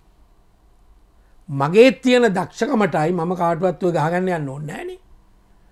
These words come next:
මම කැලණිය අල්ලගත්තා ඒකේ. ඒ මිනිස්සු අකාලේ මැරුණා. කැලණියට ගිහිල්ලා අහන්නකෝ. ගම් වතුරෙන් යට වුණු කැලණිය ගම් වතුර නැතුව මිනිස්සු ජීවත් වුණා.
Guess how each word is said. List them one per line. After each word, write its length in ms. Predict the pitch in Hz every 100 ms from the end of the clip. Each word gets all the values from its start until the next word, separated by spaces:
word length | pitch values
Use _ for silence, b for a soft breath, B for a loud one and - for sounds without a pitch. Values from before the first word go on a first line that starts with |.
| _
මම 140 | 143 202 -
කැලණිය 320 | 190 208 247
අල්ලගත්තා 580 | 240 277 247 170 - - -
ඒකේ. 320 | 143 - - _ _ _ _ _ - -
ඒ 120 | - 160
මිනිස්සු 340 | 160 175 208
අකාලේ 380 | 156 185 190 170
මැරුණා. 360 | 185 202 147 - _ _ _ _ _ _ _ _ _ _ - _ _ _ _ _ _ _ _ _ _
කැලණියට 380 | 151 180 247 302
ගිහිල්ලා 260 | 226 196 196
අහන්නකෝ. 380 | - 427 359 349 - _ _ _ _ _ _ _ _
ගම් 300 | 139 147 185 233
වතුරෙන් 460 | 254 254 247 247 226
යට 220 | 170 160
වුණු 300 | 226 254 240
කැලණිය 480 | 170 170 214 285 277
ගම් 240 | 190 185 220
වතුර 280 | 240 247
නැතුව 340 | 196 196 277 226
මිනිස්සු 260 | 226 190 202
ජීවත් 360 | 277 233 -
වුණා. 220 | 190 135